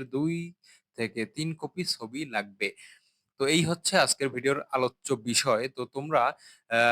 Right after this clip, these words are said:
আমার সাথে যদি যোগাযোগ করতে চাও, তাহলে আসলে এই স্ক্রিনে নাম্বার দেখতেছো,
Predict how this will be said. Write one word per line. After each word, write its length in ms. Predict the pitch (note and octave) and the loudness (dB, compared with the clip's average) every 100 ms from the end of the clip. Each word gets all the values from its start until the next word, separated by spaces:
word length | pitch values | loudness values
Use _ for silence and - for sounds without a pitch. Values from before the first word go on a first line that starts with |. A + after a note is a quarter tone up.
| A#2+ A#2+ | 4 2
আমার 220 | C3+ D3 | 0 0
সাথে 240 | - E3 | -2 -6
যদি 180 | E3 E3 C3+ | -4 -2 -2
যোগাযোগ 420 | A#2+ B2 B2+ D3+ - | 0 2 2 -4 -4
করতে 260 | B2 B2+ | -6 -6
চাও, 160 | A#2+ D#3+ | -4 -4
তাহলে 260 | D#3+ B2 B2 | -2 -2 -2
আসলে 240 | A#2+ B2+ B2+ | -4 -6 -8
এই 100 | B2+ | -8
স্ক্রিনে 380 | A2+ - C3 C3+ | -10 -10 -8 -8
নাম্বার 360 | A#2+ A2+ B2+ C3 | -6 -2 0 0
দেখতেছো, 400 | C3 - A2+ | -2 -10 -10